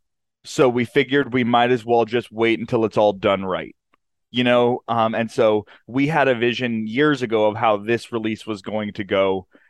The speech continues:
And so we've really just stuck to that. Um, when it came to the vinyls, that was, that was extra. So we wanted to, you know, get the C D and have the, the pre-orders and, and do it, uh,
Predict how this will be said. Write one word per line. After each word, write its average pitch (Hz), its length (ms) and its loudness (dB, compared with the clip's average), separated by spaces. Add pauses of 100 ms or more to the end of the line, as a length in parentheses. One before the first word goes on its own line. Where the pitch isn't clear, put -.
(140)
And 113 200 -2
so 110 280 2
we've 107 260 -4
really 120 280 2
just 110 260 -4
stuck - 440 -2
to 104 260 -8
that. 90 220 -8 (480)
Um, 95 540 0
when 110 240 -2
it 101 100 -4
came 117 320 -2
to 104 540 -2 (440)
the 123 100 4
vinyls, 120 480 2
that 123 180 2
was, 147 260 -2 (140)
that 131 200 4
was 139 200 4
extra. 110 500 0
So 113 240 0
we 117 160 -2
wanted 135 340 0
to, 104 400 4 (680)
you 120 120 -4
know, 113 180 0
get 123 240 0
the 123 80 -4
C 123 200 -6
D 117 280 0
and 113 100 -2
have 113 240 -2
the, 110 300 2
the 110 100 -2
pre-orders 110 640 0
and, 101 260 -2
and 104 340 -6
do 117 200 0
it, 110 160 4 (460)
uh, 101 240 0